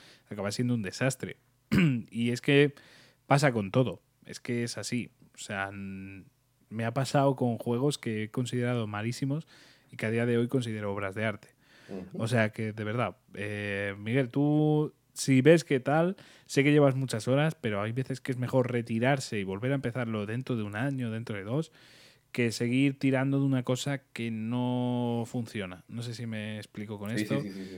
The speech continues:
Speaker 2: sí,
Speaker 1: Mm,
Speaker 2: completamente.
Speaker 1: ya te digo, Miguel, tú no tien-, no te fuerces a ti mismo a jugarlo si no es el momento, que tiene pinta de que no lo es. Además, em,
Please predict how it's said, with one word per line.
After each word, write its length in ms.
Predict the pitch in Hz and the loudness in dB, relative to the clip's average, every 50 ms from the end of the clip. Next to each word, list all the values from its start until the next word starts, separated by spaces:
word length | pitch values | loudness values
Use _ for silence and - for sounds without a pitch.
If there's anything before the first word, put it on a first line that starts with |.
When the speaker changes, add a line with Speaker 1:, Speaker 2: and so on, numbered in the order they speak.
| 90 92 92 | -14 -14 -14
Speaker 2:
sí, 60 | 95 | -14
Speaker 1:
Mm, 120 | 98 95 | -12 -12
Speaker 2:
completamente. 460 | 95 95 98 98 95 98 95 - 110 | -12 -8 -8 -6 -6 -6 -6 -6 -6
Speaker 1:
ya 80 | 110 110 | -6 -4
te 60 | 120 | -2
digo, 180 | 117 117 110 98 | -2 -2 -2 -6
Miguel, 380 | 98 101 110 120 110 95 87 - _ _ | -6 -6 -4 -4 -6 -6 -10 -14 _ _
tú 280 | - 104 104 107 107 104 | -10 -8 -8 -6 -6 -6
no 320 | 104 104 104 101 98 95 | -6 -6 -6 -6 -6 -8
tien-, 380 | - - 107 104 101 101 98 107 | -8 -10 -8 -8 -8 -8 -6 -6
no 100 | 117 120 | -6 -6
te 140 | - 107 95 | -6 -8 -8
fuerces 420 | - - 135 135 127 127 127 120 | 0 4 4 4 4 0 -4 -6
a 60 | 120 113 | -6 -8
ti 80 | 113 | -6
mismo 240 | 110 113 113 120 117 | -6 -6 -6 -6 -6
a 60 | 104 | -8
jugarlo 480 | - - 113 107 107 113 123 143 160 151 | -6 -6 -4 -2 -2 -2 -2 -2 -4 -4
si 240 | - - 98 92 95 | -6 -10 -10 -12 -10
no 320 | 104 101 110 135 170 175 | -10 -6 -2 -2 -2 0
es 80 | 160 156 | -2 -2
el 80 | 147 | -2
momento, 500 | 135 120 110 113 120 123 127 - 208 - - _ _ - - - - - - _ _ _ _ | -2 -2 -2 -2 -4 -4 -4 -6 -12 -14 -16 _ _ -20 -20 -20 -20 -20 -20 _ _ _ _
que 260 | - 120 117 117 113 110 | -2 0 2 2 0 0
tiene 260 | - 127 131 131 123 | 2 2 2 4 2
pinta 240 | 135 143 139 131 117 | 2 0 0 0 -2
de 100 | 113 110 | -2 -2
que 80 | 117 | 0
no 100 | 120 123 | 0 2
lo 140 | 120 117 113 | 2 2 2
es. 320 | 120 143 165 160 - - | 2 0 -2 -2 -6 -8
Además, 460 | 104 101 101 101 104 110 110 113 - - | -8 -8 -8 -8 -6 -6 -8 -8 -8 -6
em, 680 | 104 104 101 104 101 101 104 104 101 104 101 101 98 95 | -6 -4 -4 -4 -4 -4 -6 -6 -8 -10 -10 -10 -12 -14